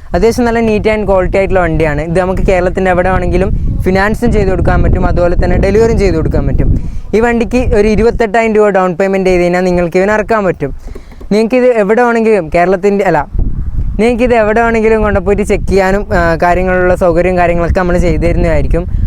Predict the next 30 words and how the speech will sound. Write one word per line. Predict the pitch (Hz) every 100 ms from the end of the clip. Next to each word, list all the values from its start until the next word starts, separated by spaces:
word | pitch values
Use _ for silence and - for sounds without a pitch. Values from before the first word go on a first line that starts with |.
| -
അതുപോലെ | 180 208 220 226
തന്നെ | 226
ഈ |
വണ്ടിക്ക് | 220 214 214
ചോദിക്കുന്ന | 220 214 202 220 226
റേറ്റ് | 214 190 202
എന്ന് | 208
പറയുന്നത് | 196 190 185
എൺപതിനായിരം | 214 196 196 220 220 214 196
രൂപയാണ്. | 180 160 147 135 - -
നമുക്ക് | 165 175 - - -
ഫിനാൻസും | - 214 220 214 202
ചെയ്ത് | 185 160
കൊടുക്കാൻ | 147 151 139
പറ്റും. | 127 127 113 - - - - - -
അപ്പോൾ | 175
നമ്മൾ | 247 240
അടുത്ത | 226 196 233
വണ്ടി | 240 214
എന്ന് | 214 202
പറയുന്നത് | 190 180 175 214 175
ആർ | 175 190
സി | 226
ത്രീ | 196 185 185
നയൻറ്റി | 190 190 190
ബി | 165
എസ് | 175 190 - -
ത്രീ | 180 202
ആണ്. | 185 139 151 - _ _ _ -
ആ, | 160 160 165